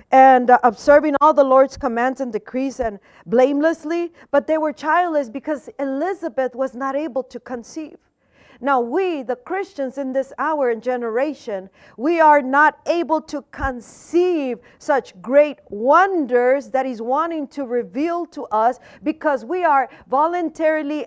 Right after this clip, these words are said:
outside of a state of being that we must get ourselves into in this hour because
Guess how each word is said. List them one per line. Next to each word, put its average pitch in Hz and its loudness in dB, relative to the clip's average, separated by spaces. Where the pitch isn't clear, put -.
outside 285 2
of 240 0
a 240 -4
state 311 -6
of 262 -4
being 302 -6
that 240 0
we 277 -6
must 247 -2
get 302 0
ourselves 269 -2
into 339 -6
in 320 -6
this 285 -10
hour 302 0
because 262 -4